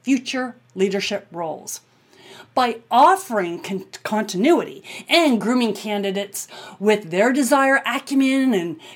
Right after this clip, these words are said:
capacity to lead, leaders can build a diverse pipeline of talent that propels the organization forward.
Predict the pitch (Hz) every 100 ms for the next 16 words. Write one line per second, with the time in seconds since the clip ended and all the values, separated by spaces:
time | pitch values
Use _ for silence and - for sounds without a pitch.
0 | - 185 - 254 262 262 285 - 285 277
1 | 262 208 190 190 - - 277 302 339 -
2 | 220 185 240 240 202 165 160 254 294 -
3 | 220 208 202 185 180 - - - 294 285
4 | 302 - - - 202 220 208 _ - 277
5 | 240 202 196 185 190 190 175 175 160 170
6 | 170 170 165 -